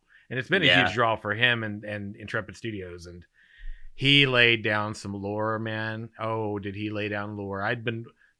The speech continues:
Speaker 1: thinking about things, wondering about things. Oh, baby, he totally delivered on lore. And it's got, um,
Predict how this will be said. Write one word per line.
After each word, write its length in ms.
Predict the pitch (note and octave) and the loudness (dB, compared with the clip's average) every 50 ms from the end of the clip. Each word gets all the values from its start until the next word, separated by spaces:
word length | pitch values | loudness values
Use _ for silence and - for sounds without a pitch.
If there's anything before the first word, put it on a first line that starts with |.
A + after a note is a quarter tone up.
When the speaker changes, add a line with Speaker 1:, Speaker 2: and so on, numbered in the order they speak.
| _ _ | _ _
Speaker 1:
thinking 380 | D3 C#3+ D3 C#3+ D#3 D3 D3 | 4 4 4 4 0 0 0
about 380 | C#3+ C3 C3+ C3+ C3+ B2+ - - | 0 2 4 2 2 2 0 -4
things, 320 | C#3 C3 B2+ C3 A#2+ G2+ | -4 -4 -4 -6 -8 -8
wondering 500 | G2+ G#2 A#2 C3 C3 B2+ C3 C3 B2+ B2+ | -8 -4 -2 -2 -2 -2 -4 -4 -4 -4
about 400 | B2+ A#2+ A#2+ B2+ B2 A#2+ - _ | -4 -2 0 0 0 -2 -4 _
things. 460 | C3+ B2 A#2+ A#2+ A#2+ A#2+ A#2 A2 - _ - | -6 -6 -6 -6 -8 -8 -10 -12 -14 _ -10
Oh, 560 | C3+ D3+ D3+ C#3+ C3 B2 A2+ G#2+ G2+ F#2 F2+ - _ _ _ _ _ _ _ _ _ _ _ _ | -6 -2 0 0 0 0 -2 -4 -6 -8 -12 -16 _ _ _ _ _ _ _ _ _ _ _ _
baby, 720 | - C4 C4 C4 C4+ A3+ F#3+ D#3+ C3+ B2 A#2+ A2+ G#2+ A2+ | 4 6 8 8 10 10 8 8 6 4 0 -2 -4 -6
he 420 | A#2+ D#3+ F#3+ A3+ G3+ F#3 C#3+ A2+ - - - - - D3+ - | -4 -2 -2 0 0 0 -2 -2 -6 -12 -16 -16 -16 -16 -16
totally 560 | - - - A#3 C4+ D4+ D4 B3+ A#3 G#3 F#3+ | -16 -2 6 8 8 8 8 8 8 6 6
delivered 760 | F3 C3+ E3 D#3+ D#3 D#3 D#3+ D3+ B2 C3 B2+ A#2+ A#2+ A#2 - - - - - - _ | 6 6 4 4 6 6 6 6 6 4 4 4 2 0 -2 -8 -16 -20 -20 -10 _
on 240 | C3+ C3+ C#3 C#3 C3+ | 2 2 4 4 2
lore. 560 | C3 C3 C3 C3 B2+ B2 B2 A#2 A#2 A#2 - - - - - - - _ - | 2 4 4 6 6 6 6 6 4 4 0 -2 -12 -20 -20 -20 -20 _ 6
And 200 | B2+ B2+ C3 C3+ | 8 8 10 8
it's 220 | C#3 - - - | 8 4 0 -4
got, 560 | - D#3 C#3+ C#3 C#3 C3 C3 B2 A#2+ G#2 - | 2 6 8 8 10 8 8 6 4 0 2
um, 640 | C#3 C3 B2+ A#2+ A#2 A#2 A2+ A2+ A2+ G#2+ A2 A2 | 2 4 4 4 2 2 0 -2 -2 -4 -6 -8